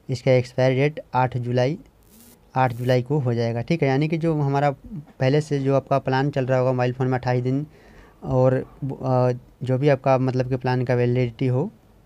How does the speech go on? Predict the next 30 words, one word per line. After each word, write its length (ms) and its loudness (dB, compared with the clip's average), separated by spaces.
दो 260 0
महीना, 320 2
एक 180 2
महीना, 220 2
तीन 200 -2
महीना, 240 0
जो 160 0
भी 100 0
आपका 220 -2
प्लान 240 -2
का 100 -4
वैलिडिटी 360 -2
हो, 200 -2
सेम 300 0
उतना 240 -2
ही 60 2
वैलिडिटी 460 -2
आपका 300 -4
ये 160 -2
भी 160 -2
मिलेगा। 300 0
जो 120 -4
एक 160 -2
जीबी 240 -4
आप 160 -2
क्रेडिट, 320 -4
क्रेडिट 280 -6
डेटा 260 0
जो 180 0
अब 120 -2